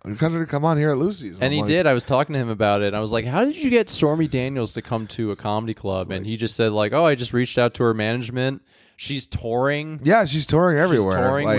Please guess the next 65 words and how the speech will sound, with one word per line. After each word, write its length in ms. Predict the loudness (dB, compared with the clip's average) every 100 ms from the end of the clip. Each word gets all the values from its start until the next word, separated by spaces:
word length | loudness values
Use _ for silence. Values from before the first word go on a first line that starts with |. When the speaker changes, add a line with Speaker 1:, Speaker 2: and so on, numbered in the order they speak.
| 0
Speaker 2:
with, 40 | -2
with 140 | -2
a 60 | -2
comedian, 520 | -2 -4 -4 -6 -6
too. 120 | 0
Speaker 1:
yeah, 80 | 2
Speaker 2:
Like, 80 | 4
Speaker 1:
yeah, 120 | 2
Speaker 2:
she 80 | 0
has 120 | -2
Speaker 1:
yeah. 80 | -4 -8
Speaker 2:
a, 40 |
a 20 |
comedian 480 | -8 -8 -6 -8 -8
touring 340 | -4 -4 -4 -2
with 200 | -4 -2
her. 260 | -2 -2 -2 0
Speaker 1:
That 120 | 0
makes 200 | 2 0
sense. 240 | -2 0
Speaker 2:
<laughs> 140 | 2 4 2 4 2 0 -14 -4
Speaker 1:
Well, 180 | 2 2 4
I, 40 |
I 20 | 2
don't 120 | 2
Speaker 2:
So 20 |
Speaker 1:
think 100 | 2
she, 120 | -2 -4 -4
she's 160 | -2
not 160 | -2 0
really 180 | 2 2
doing, 280 | 2 -2 -2
she's 180 | -2 -2
more 140 | 2 2
like 160 | 2
just 240 | 0 -4 -2
doing 160 | -2
some 160 | -4 -6
storytelling. 720 | -2 0 0 0 0 0 0
And 80 | 0
I 60 |
think 160 | 0 0
the 80 | -2
guy 220 | 0 0
Speaker 2:
It's 100 | 0
Speaker 1:
the 60 | 0 2
Speaker 2:
Q 80 |
and 80 | 4
A 160 | 2 0
storytelling. 840 | 0 0 0 -2 -4 -4 -6 -8 -4
Speaker 1:
Yeah, 200 | -4 -2
I 120 | 0
mean, 140 | 2
I, 140 | 2 0
I 120 | 0 -2
get 220 | -2 -4
it. 40 |
Like, 160 | -2 2
good 160 | 2
for 140 | 2 2
her 100 | 4
making 200 | 2 0
Speaker 2:
Yeah. 60 |
Speaker 1:
some 160 | -2 -4
money. 340 | -2 0 -2